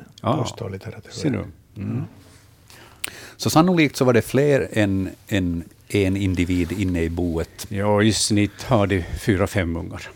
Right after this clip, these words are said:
Speaker 3: Ja.
Speaker 1: Mm.
Speaker 3: Men det var bara en som var högljudd.
Speaker 1: Ja.
Speaker 3: Mycket bra. Då säger vi brandmus.
Speaker 1: Brandmus eller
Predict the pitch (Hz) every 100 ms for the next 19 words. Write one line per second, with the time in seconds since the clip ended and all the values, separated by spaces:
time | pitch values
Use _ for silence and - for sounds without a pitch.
0 | - 80 73 _ - 101 156 - - _
1 | - 80 80 85 87 90 87 87 78 85
2 | 78 69 - - - - 98 - - _
3 | - - - - - - - - - -
4 | - 233 202 - 123 170 156 - - -
5 | - 104 113 135 107 - - - _ _
6 | - - 104 139 107 80 220 269 - -
7 | 117 123 131 127 - 113 104 98 98